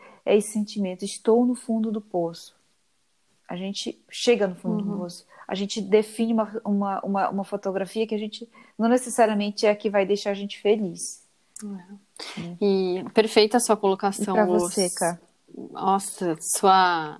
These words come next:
Speaker 2: declaração acho que foi muito, né, um resumo, né, de revivendo aí o que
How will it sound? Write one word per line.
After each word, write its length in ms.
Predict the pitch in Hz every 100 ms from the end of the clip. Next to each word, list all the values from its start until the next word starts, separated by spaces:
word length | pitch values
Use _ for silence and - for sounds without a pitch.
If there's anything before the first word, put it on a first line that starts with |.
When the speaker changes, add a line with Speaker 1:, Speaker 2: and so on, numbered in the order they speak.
| 190
Speaker 2:
declaração 680 | 180 170 202 185 208 202
acho 180 | 196 202
que 60 | -
foi 280 | 220 208 202
muito, 380 | 214 233 262
né, 220 | 233 254 240
um 40 |
resumo, 560 | 226 196 202 247 269 226
né, 240 | 214 214
de 120 | 214 196
revivendo 600 | 214 185 196 185 185 185
aí 100 | 180
o 60 | 180 _ _ _
que 300 | 208 185